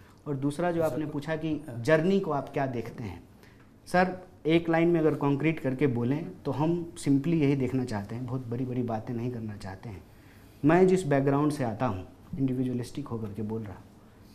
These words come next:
Speaker 1: इस देश में अगर system नहीं होते, वेलफेयरिज्म नहीं होता, public education system नहीं होता, तो सर लटियंस में, central दिल्ली में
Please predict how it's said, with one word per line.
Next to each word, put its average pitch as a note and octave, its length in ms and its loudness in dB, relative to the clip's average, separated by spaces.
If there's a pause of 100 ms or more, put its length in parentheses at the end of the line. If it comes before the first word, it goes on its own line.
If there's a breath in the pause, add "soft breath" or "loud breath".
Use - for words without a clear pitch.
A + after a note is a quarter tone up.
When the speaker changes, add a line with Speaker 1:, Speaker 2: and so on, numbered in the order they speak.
(140)
Speaker 1:
इस D3 100 2
देश D#3 240 4
में E3+ 100 0
अगर D#3+ 140 0
system D#3 320 -4
नहीं C#3 240 0
होते, A2 260 -4 (640 loud breath)
वेलफेयरिज्म C3 460 2
नहीं C#3 220 2
होता, G#2+ 340 -6 (380)
public C#3 280 0
education B2+ 420 -2
system B2 320 -8
नहीं B2 220 4
होता, G#2 280 -4 (580 loud breath)
तो A#2 80 -6
सर C3 240 -2 (360)
लटियंस B2+ 520 0
में, B2 120 0
central B2 400 -2
दिल्ली A2+ 280 0
में A#2 260 -2